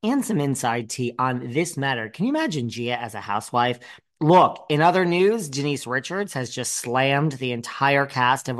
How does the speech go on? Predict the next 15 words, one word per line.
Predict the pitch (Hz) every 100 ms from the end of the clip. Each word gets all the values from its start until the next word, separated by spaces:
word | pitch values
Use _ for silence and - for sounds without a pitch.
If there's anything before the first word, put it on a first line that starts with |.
| -
R | 123 127
H | 127 127
O | 131
B | 117 123 127 165
H, | 196 - - - - _ -
and | 165 160
the | 151
Pump | 147 - 185 226 254 -
Rules | 139 131 170 190 196 190 -
trailer | - 139 143 151 160
has | 151 139 135 131 120 -
dropped. | 110 110 101 110 90 87 - - - - - _ _ _ _ -
Ah, | 214 170 120 -
so | - - 202 190 185 180
much | 170 151 151 135 - - -